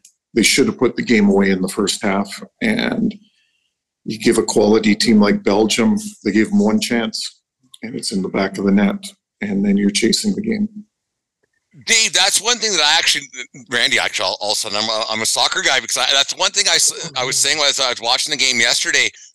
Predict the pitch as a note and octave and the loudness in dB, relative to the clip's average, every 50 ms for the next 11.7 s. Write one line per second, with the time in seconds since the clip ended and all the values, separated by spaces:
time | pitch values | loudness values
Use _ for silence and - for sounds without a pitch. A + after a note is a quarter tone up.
0 | _ - C#3 C3+ - - C#3+ C3 C3 - - _ _ _ _ _ - - C#3+ C3+ | _ -4 -2 0 0 2 0 0 -2 -2 -6 _ _ _ _ _ -6 -2 -2 -2
1 | - - - C#3 C3+ C#3 C#3+ C#3+ C#3+ C#3+ C#3 - - - C3 B2 - - - - | -4 -4 -2 0 0 0 0 -2 -4 -4 -4 -6 -6 -6 -8 -8 -8 -8 -6 -4
2 | C3+ C3+ C#3 - - C#3 C#3 C3+ B2 A#2 - - B2 A#2+ A#2+ - - B2 A#2+ A2+ | -2 -2 0 0 -2 -2 -2 -2 -4 -4 -4 -4 -2 -2 0 0 0 -2 -2 -4
3 | - - A#2 A2 A2 - - A#2 A2+ A2 A2 - A#2+ A#2+ A#2+ - B2+ A#2 A2+ G#2 | -4 -4 -2 -2 -2 -2 -2 -4 -2 -4 -4 -2 -2 -4 -4 -4 -8 -14 -14 -10
4 | - A#2 A#2 B2+ B2 B2 - - A#2 - - A2 G#2+ - _ _ _ A#2 F#2+ A#2+ | -8 -6 -4 -4 -4 -4 -2 -2 -4 -4 -2 -4 -4 -4 _ _ _ -8 -4 -2
5 | A#2 B2 B2 A#2+ A#2+ G#2+ - A2+ A#2 A#2 - - B2 A#2 A#2 G#2 - - - - | -2 -2 -2 -2 -4 -4 -4 -2 -2 -2 -2 -2 -2 -2 -2 -2 -4 -10 -20 -20
6 | - _ G#2 A2 A#2+ C3+ C#3 A#2+ A2+ A#2 A#2 B2 B2 B2+ A#2+ A2 A#2+ G#2+ A2+ A2+ | -20 _ -4 -2 -2 -2 0 -2 -2 -2 -2 -4 -4 -6 -8 -6 -6 -6 -6 -6
7 | G#2 G2+ G#2+ A2+ C#3 D#3 E3+ D#3+ B2+ A#2+ A#2+ - - - - - - - _ _ | -6 -6 -4 -2 -2 -2 -2 -2 -2 -4 -4 -6 -12 -18 -18 -18 -20 -20 _ _
8 | _ _ _ _ _ _ _ _ - D3 D3+ C#3+ - _ _ _ _ _ _ _ | _ _ _ _ _ _ _ _ -2 -2 -2 -2 -4 _ _ _ _ _ _ _
9 | _ _ - - - - - - D#3+ D#3 E3+ F#3+ G#3+ G#3+ - - - F#3 F3 D3 | _ _ -12 -12 -12 -12 -8 -4 -2 0 0 0 0 -2 -4 -4 -2 -2 0 0
10 | - A#2 B2+ C3+ B2+ B2+ B2+ B2 B2 A#2+ A#2+ A#2 F2+ _ _ _ - A2 A#2 - | -2 -2 0 0 0 0 0 -2 -4 -6 -8 -12 -18 _ _ _ -20 -20 -20 -20
11 | _ _ _ _ _ _ _ _ - - C#3 B2+ - | _ _ _ _ _ _ _ _ -14 -8 -8 -8 -8